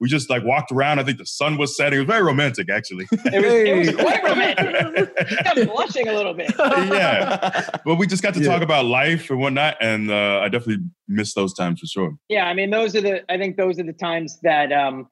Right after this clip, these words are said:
Speaker 2: we bond the most. Like, I, like, with all three of you guys, I can remember the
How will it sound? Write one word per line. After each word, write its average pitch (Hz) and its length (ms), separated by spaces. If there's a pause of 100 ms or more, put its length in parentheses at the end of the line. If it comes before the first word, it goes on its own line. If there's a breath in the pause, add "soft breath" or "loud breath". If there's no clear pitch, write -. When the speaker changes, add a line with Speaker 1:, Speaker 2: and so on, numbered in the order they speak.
(100)
Speaker 2:
we 170 120
bond 180 300
the 160 40
most. 180 280
Like, 156 140
I, 147 180
like, 160 240
with 180 160
all 190 240
three 190 200
of 175 80
you 165 80
guys, 151 420 (380)
I 160 80
can 165 180
remember 180 320
the 151 140